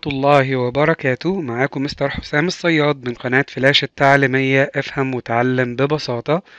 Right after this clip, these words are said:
ازيكم يا أصحابي؟ النهاردة بنكمل مع بعض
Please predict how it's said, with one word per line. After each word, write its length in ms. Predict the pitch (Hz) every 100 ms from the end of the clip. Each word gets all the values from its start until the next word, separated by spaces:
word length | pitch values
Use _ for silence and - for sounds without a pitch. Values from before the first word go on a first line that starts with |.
| - - _ -
ازيكم 360 | 127 139 160 165
يا 100 | 139
أصحابي؟ 500 | 127 123 120 143 220 _ _ _ _ _ _ _
النهاردة 360 | 135 139 165 156
بنكمل 460 | 139 131 156 156 147
مع 140 | 123
بعض 340 | 120 135 135